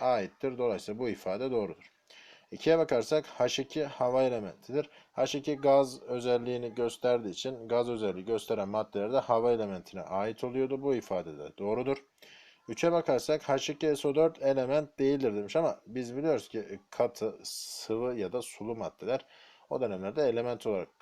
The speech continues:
tanımlandığı için H iki S O dört de o dönemlerde element olarak bilinir. Hatta keşfi zaten çok çok öncesine dayanır. Zat cihağı olarak da biliniyordu. Bu ifade yanlış olmuş. Sorumuzun doğru cevabı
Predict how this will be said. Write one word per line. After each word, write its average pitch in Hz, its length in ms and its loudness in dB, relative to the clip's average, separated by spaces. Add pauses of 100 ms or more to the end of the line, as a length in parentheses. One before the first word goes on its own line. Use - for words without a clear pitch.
tanımlandığı 110 560 -4
için - 200 -10
H 117 100 -4
iki 117 300 -4
S 117 100 -6
O 104 40 -4
dört 95 200 -4
de 104 40 -2
o 113 120 0
dönemlerde 101 420 -4
element 123 440 -2
olarak 92 360 -4
bilinir. 101 300 -4 (340)
Hatta 113 400 -2
keşfi 110 360 -4
zaten 110 380 -2
çok 101 300 -6
çok 107 140 -4
öncesine 98 540 -8
dayanır. 92 400 -8 (100)
Zat 104 340 -2
cihağı 95 240 -4
olarak 85 340 -8
da 80 120 -12
biliniyordu. 117 560 -6 (340)
Bu 143 80 0
ifade 107 320 -2
yanlış 117 360 -4
olmuş. 104 260 -6
Sorumuzun 104 560 -4
doğru 95 260 -4
cevabı 127 400 0